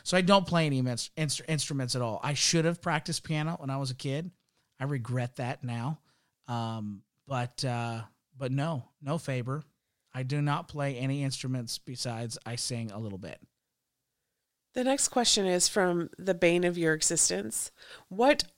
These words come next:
Speaker 2: old person things do you do?
Speaker 1: <laughs> Okay, now, Steph, this is where I'm gonna need your help.
Speaker 2: <laughs>
Speaker 1: Uh, what, what old person things do I do?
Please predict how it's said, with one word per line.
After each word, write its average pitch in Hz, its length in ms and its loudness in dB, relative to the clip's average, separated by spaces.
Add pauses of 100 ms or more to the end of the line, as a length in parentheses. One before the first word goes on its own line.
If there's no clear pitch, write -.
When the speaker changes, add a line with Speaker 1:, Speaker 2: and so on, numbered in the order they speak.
Speaker 2:
old 220 380 4
person 220 480 2 (120)
things 175 480 0 (200)
do - 120 -2
you 185 160 -2
do? 151 440 -4
Speaker 1:
<laughs> - 40 -20 (680)
Okay, 180 340 6
now, 156 180 4
Steph, 180 420 4
this 180 260 4
is 185 140 2
where 180 140 2
I'm 170 100 4
gonna 156 160 0
need 139 240 0
your 123 120 0
help. 104 340 -6 (120)
Speaker 2:
<laughs> - 280 -6 (720)
Speaker 1:
Uh, 143 280 2
what, 160 520 2 (680)
what 156 260 2
old 170 240 2
person 151 360 0
things 120 300 -2
do 117 160 -2
I 104 140 -6
do? 98 200 -8